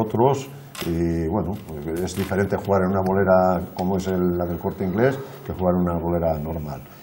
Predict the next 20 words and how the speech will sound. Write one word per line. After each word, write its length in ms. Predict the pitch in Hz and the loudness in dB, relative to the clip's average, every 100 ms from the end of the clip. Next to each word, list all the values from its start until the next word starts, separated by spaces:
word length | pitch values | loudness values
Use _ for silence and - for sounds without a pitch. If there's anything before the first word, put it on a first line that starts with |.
| - - - | -20 -16 -8
De 80 | 82 | -4
todas 260 | 95 92 90 | 0 2 2
maneras, 560 | 90 120 127 120 - - | 4 8 10 8 4 -4
hemos 220 | 90 90 | 0 0
jugado 240 | 90 92 90 | 2 0 2
también 240 | 90 92 90 | 0 2 2
una 160 | 92 | 2
bolera 320 | 90 87 95 90 | 4 4 4 2
como 220 | 82 85 | 0 -2
será 340 | 90 87 87 | 0 2 2
Severino 380 | 85 85 90 - | 2 0 0 -2
Prieto 440 | - 131 131 147 135 - - - | 0 0 0 -2 -4 -6 -16 -8
en 140 | 85 85 | -2 2
la, 460 | 87 87 85 90 - | 4 4 4 0 -2
en 80 | 82 | -2
la, 160 | 82 76 - | -2 -2 -8
en 380 | 76 80 80 82 | -8 -8 -6 -6
la 80 | 87 | -4
Copa 300 | 95 98 92 | 0 4 6
de, 560 | 90 87 85 85 82 | 6 4 2 0 -2